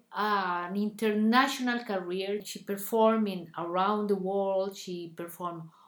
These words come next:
all over Europe, Latin America. She was actually mainly known as a concert pianist, playing at the Teatro Colón, at the Sala Pleyel in Paris,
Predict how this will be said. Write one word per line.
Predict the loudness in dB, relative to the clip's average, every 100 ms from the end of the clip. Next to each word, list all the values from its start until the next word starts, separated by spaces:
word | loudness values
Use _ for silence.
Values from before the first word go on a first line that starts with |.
| _ 0
all | 6 8 8 6
over | 4 2 2 2 -2 -14 _ -12
Europe, | 0 4 6 6 6 4 2
Latin | 0 -2 -8
America. | -8 -4 2 2 0 -4 -6 -6 -8 -12 -16 _ _ -8
She | -2 4
was | 10 10 8 0 -10 _ -6
actually | -6 -4 -2 -2 -4 -6
mainly | 0 2 4 2 2 0
known | 2 2 4 2 -2 -4 -10 -20 -20 0
as | 0 0 -2
a | -2 -4 -4
concert | 0 0 0 -4 -6
pianist, | -8 -8 -12 _ -12 -12 -12 -20 _ _ _
playing | 0 0 0
at | -2 -6
the | -6
Teatro | -6 -6 -6 -8
Colón, | -4 0 4 4 4 4 0 -2 -8 -20 -4
at | -2 0 0 -2 -4
the | -6 -4 -4 -4 -4
Sala | -2 -2 -2 -4
Pleyel | -6 -2 -2 0 -2
in | -6 -10
Paris, | -6 0 2 2 2 2 0 -4